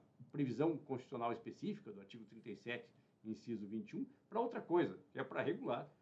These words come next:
é, efetivamente os contratos de obras, serviços, alienações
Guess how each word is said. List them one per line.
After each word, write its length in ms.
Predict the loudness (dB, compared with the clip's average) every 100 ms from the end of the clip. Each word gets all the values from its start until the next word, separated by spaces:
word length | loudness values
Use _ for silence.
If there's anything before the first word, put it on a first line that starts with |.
| _ -2
é, 140 | 2
efetivamente 640 | 2 2 -4 -2 0 0 -4
os 80 | -8
contratos 600 | -6 -2 2 2 0 -8
de 200 | -6 -6 -8 -8
obras, 380 | 2 4 4 -2
serviços, 640 | -8 -8 -2 -4 -4 -6
alienações 760 | -4 -4 -4 -8 -4 2 2